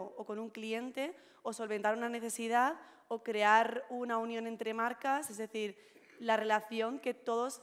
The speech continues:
querríamos tener y que las marcas tienen, ¿vale? Em, no, y una cosa también muy importante para nosotros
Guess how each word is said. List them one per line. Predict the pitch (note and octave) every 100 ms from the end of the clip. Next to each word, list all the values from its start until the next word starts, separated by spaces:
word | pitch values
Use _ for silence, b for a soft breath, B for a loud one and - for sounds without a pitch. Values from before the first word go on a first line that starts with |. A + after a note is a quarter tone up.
| -
querríamos | A#3 G#3+ G#3+ A3 A3+
tener | A#3 A3 A3+ C#4 -
y | A#3+
que | A3
las | G3+ F#3
marcas | G#3 G#3+ G#3 F#3
tienen, | - F#3 F3+ F3+ -
¿vale? | G3+ F#3+ G3 F#4 _ b b b b b
Em, | B3+ B3 A#3 A#3 A3+ A3 G#3+ G#3 - _ _ _ _ _ - _ _
no, | C4+ B3 A#3
y | B3
una | B3
cosa | B3 C4+
también | C4 C4
muy | C4 C4
importante | B3+ B3 B3
para | B3+ B3
nosotros | B3 B3 C4 C4 D4